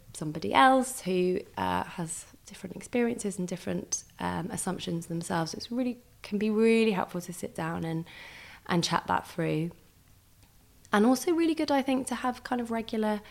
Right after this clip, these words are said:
check-ins with each other as well, to think about sort of, how are we doing? You know, how are you, <laughs> dare I ask? Um, and, you know, what are you needing? How could I help more?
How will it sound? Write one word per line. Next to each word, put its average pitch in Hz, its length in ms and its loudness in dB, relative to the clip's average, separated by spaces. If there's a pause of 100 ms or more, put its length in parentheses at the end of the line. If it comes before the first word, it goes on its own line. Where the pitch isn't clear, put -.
(140)
check-ins 180 720 0
with 185 100 -6
each - 220 -6
other 175 240 -4
as 185 140 -6
well, 175 360 0 (520)
to 214 120 -2
think 185 280 -2
about 165 400 -2
sort 185 120 -8
of, 175 220 -8
how 220 260 -4
are 226 60 4
we 202 220 4
doing? 165 600 4 (280)
You 202 100 -2
know, 185 220 0
how 233 460 0 (100)
are 226 300 4
you, 95 440 0 (240)
<laughs> - 260 -12
dare 170 220 8
I 185 140 10
ask? 175 460 6 (540)
Um, 196 260 12 (360)
and, 202 460 12 (220)
you 220 120 4
know, 202 220 6
what 202 140 6
are 208 40 6
you 202 200 6
needing? 185 840 2
How 185 600 0 (680)
could 202 160 -6
I 180 440 4 (100)
help - 260 2
more? 160 360 0